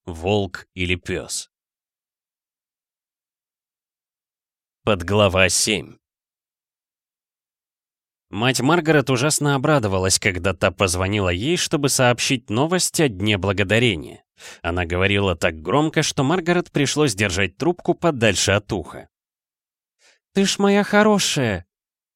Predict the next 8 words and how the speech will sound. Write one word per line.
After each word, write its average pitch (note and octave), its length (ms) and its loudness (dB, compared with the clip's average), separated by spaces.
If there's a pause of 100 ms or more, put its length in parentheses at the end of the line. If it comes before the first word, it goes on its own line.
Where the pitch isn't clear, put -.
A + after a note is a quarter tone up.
(120)
восклицала G#2 680 0
миссис G2 420 0
Бирн. F#2 420 -4 (1200)
«У C3+ 80 -4
меня C#3 280 0
очень C#3+ 340 -4
плохие C3 460 -4
оценки», G2+ 580 -4